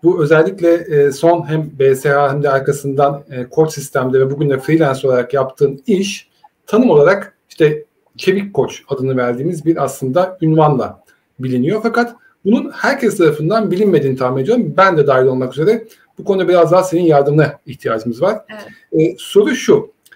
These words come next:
Speaker 1: e, bir çevik koç nedir ve kurumlara ne fayda sağlar ama, e, dedim ya çok güzel videolar çekiyorsun. Böyle hani böyle hap gibi. Şimdi yine böyle bir hayal edelim. Ben seni yine büyük ekrana alacağım. Yine böyle bir LinkedIn videosu gibi hayal et.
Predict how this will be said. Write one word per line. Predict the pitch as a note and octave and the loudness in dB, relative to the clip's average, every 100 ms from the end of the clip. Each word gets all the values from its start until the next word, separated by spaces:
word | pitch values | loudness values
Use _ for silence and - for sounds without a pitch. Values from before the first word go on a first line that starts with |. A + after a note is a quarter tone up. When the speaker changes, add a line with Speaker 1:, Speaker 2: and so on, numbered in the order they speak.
| _ - | _ 0
Speaker 1:
e, | D3+ D3 | 2 2
bir | A#3 | 0
çevik | - A3+ C4+ - | 0 -2 -2 -2
koç | B3+ - - - _ - | -2 -4 -14 -20 _ -10
nedir | D3 G#3 G3 G#3 G3 | 0 2 2 2 2
ve | F#3+ | 0
kurumlara | F#3 F3+ F#3+ G3+ | -2 0 2 2
ne | G#3+ | 0
fayda | G#3+ D#3+ B2+ | 2 0 0
sağlar | C#3 C3+ C#4 | 0 0 0
ama, | F3 A2+ - _ _ - | 0 -4 -8 _ _ 0
e, | D3+ D3+ D3+ E3 | 4 4 2 2
dedim | G3 C#3+ | 2 2
ya | C3 | 0
çok | - G3+ | 2 0
güzel | D#3+ C#3 C3 | 4 2 2
videolar | B2+ B2+ A#2+ | 2 2 2
çekiyorsun. | A#2+ - A2+ - C3 | -4 -8 -8 -6 -2
Böyle | B2+ C3+ | 0 2
hani | C#3+ C#3 | 0 4
böyle | C#3+ D3+ D3+ - _ | 6 6 2 -4 _
hap | _ - G3+ G3 | _ -2 0 0
gibi. | C3+ F3 A#3 - _ _ | 2 2 2 -6 _ _
Şimdi | - G3 | -6 -2
yine | G#3+ G#3 | 2 4
böyle | G3+ G3+ | 6 6
bir | G#3+ G3+ | 4 2
hayal | - D#3 F3+ F3 | 0 4 6 6
edelim. | C#3+ E3 D3+ | 2 2 2
Ben | C#3+ | 0
seni | D#3+ | 2
yine | D#3 D3+ | 0 0
büyük | D#3+ D3+ | -2 -2
ekrana | D3 D#3 | 0 0
alacağım. | D3+ A#2+ F3+ A3 _ _ _ | 0 0 -2 -4 _ _ _
Yine | G#3+ G#3+ | 0 4
böyle | G3 G3+ | 6 6
bir | F#3 | 4
LinkedIn | E3 G#3+ G3+ F3 | 0 0 2 2
videosu | D3 D3+ D3 C#3 | 2 2 0 -2
gibi | C3 | -4
hayal | C3 C3 | 0 2
et. | F3 | 0